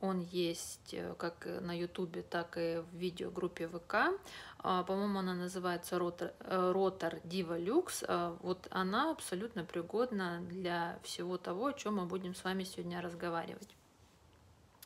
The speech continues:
Значит, э, что х-, что я подразумеваю под сушкой? Но в первую очередь на ум приходят хлебцы. Хв-, э, хлебцы овощ-, а,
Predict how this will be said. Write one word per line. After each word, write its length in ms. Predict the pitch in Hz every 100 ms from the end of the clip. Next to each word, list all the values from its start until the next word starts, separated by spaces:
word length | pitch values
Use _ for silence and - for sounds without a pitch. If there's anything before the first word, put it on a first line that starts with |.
| - - - - - - - - -
Значит, 460 | 202 208 208 196 -
э, 220 | 196 196
что 680 | 190 - 277 320 339 330 311
х-, 300 | - - - - - - - -
что 240 | - - 269
я 80 | 285
подразумеваю 680 | 196 190 190 196 208 247
под 280 | 240 208 214
сушкой? 520 | - 202 180 - -
Но 240 | 170 202 277
в 80 | -
первую 300 | 240 226 226
очередь 340 | 302 254 190
на 140 | 185
ум 120 | 233 254
приходят 580 | 196 - 214 214 208
хлебцы. 760 | - 208 214 220 - 185 170 180 - -
Хв-, 260 | - 180 -
э, 100 | 185
хлебцы 480 | - 190 - 294 285
овощ-, 360 | 202 - - - - -
а, 440 | 185 175 175 -